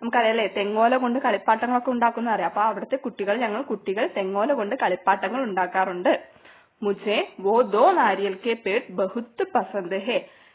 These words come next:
എനിക്ക് ഈ രണ്ട് നാരിയൽ കാ പേട്, ഈ രണ്ട് തെങ്ങും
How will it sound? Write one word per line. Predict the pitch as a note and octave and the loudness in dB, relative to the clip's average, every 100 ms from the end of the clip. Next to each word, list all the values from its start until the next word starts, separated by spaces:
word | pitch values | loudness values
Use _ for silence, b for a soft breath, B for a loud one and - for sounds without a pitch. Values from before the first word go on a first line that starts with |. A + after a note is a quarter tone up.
| b F#3+ | b -4
എനിക്ക് | G3 G3 C#4+ | -4 -4 -6
ഈ | E4+ B3+ | -4 0
രണ്ട് | A#3+ G3+ G#3 B3+ F#4+ | 0 0 0 0 4
നാരിയൽ | C4+ G3+ G3+ G#3 G3+ | 4 4 2 -4 -2
കാ | A3+ | -4
പേട്, | A3 F#3+ | -4 -6
ഈ | G#3 | -4
രണ്ട് | A3 G#3 G#3+ C4 G#4+ G#4+ | -4 -4 -2 0 -2 -2
തെങ്ങും | A3 G3+ A#3+ | -4 -2 -4